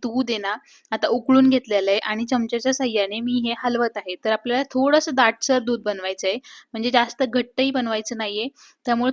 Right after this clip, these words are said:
थोडंसं मी ना एक पंधरा ते वीस मिनिटं गॅसवरती दूध उकळून घेतलेलं आहे. तर मी इथे तुम्हाला सांगणार आहे की दूध उकळताना गॅसपाशी थांबायची गरज का नाहीये. तर काय करायचंय माहितीये का,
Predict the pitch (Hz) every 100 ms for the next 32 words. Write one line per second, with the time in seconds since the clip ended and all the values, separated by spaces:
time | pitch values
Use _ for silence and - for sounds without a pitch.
0 | 262 254 262 277 294 233 220 240 240 233
1 | _ 254 240 240 254 269 214 240 262 247
2 | 226 214 208 214 220 220 - 226 226 254
3 | 202 202 277 - - - 254 285 262 226
4 | - 185 165 165 _ _ 269 269 294 302
5 | 320 285 277 269 240 233 247 240 214 -
6 | 254 214 247 277 - 254 269 240 240 196
7 | 190 240 _ _ - 240 262 - 294 320
8 | 277 233 220 240 226 233 233 - 226 196
9 | 180 180 - - 247 269 254 233 254 254
10 | 247 233 196